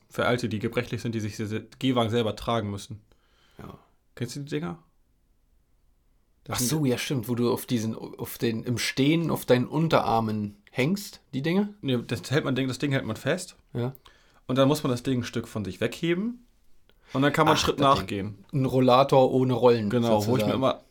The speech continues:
Speaker 2: Ja.
Speaker 1: immer denke,
Speaker 2: Das muss auf den Rücken und auf die Schultern gehen ohne Ende.
Speaker 1: da hab nicht mal ich Bock drauf und ich bin noch relativ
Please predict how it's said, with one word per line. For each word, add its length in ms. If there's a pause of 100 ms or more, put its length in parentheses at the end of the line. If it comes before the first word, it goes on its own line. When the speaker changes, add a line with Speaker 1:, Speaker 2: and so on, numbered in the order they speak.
(100)
Speaker 2:
Ja. 100
Speaker 1:
immer 280
denke, 460 (680)
Speaker 2:
Das 140
muss 220
auf 120
den 120
Rücken 460
und 180
auf 140
die 160
Schultern 380
gehen 180
ohne 220
Ende. 240
Speaker 1:
da 100
hab 80
nicht 140
mal 100
ich 140
Bock 180
drauf 220
und 80
ich 80
bin 100
noch 140
relativ 400